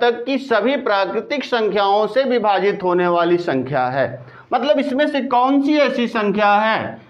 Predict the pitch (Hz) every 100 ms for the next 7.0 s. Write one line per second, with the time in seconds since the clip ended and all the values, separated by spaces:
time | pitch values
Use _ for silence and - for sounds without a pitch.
0 | _ 139 165 175 175 208 233 233 254 254
1 | 185 233 233 277 269 277 269 240 233 220
2 | 208 220 220 247 247 214 190 190 180 180
3 | 135 107 104 110 202 330 - - - _
4 | - _ _ _ _ _ - - - 202
5 | 202 233 226 208 202 180 135 90 - -
6 | - - - 143 226 262 262 269 254